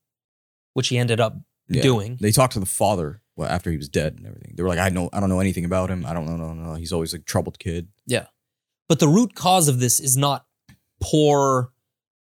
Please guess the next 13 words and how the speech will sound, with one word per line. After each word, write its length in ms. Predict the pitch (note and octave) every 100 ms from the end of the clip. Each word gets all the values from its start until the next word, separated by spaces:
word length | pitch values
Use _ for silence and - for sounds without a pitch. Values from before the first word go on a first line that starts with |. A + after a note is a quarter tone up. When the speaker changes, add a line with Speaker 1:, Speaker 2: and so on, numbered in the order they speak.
| -
Speaker 1:
I 80 | D3
mean, 240 | C#3+ B2+ - -
poor 200 | - F#3+
ba-, 280 | C3+ C#3 C3+
le-, 300 | C#3+ C3+ - -
poor 160 | - F3+
background 460 | B2+ B2 C3 A#2
checks. 260 | G#2+ A2 -
The 100 | A#2
system 320 | - C#3 C3
in 80 | A#2
general 520 | A2 A#2 G#2+ G2+ F#2+ _ _ _ _
is, 280 | C#3 B2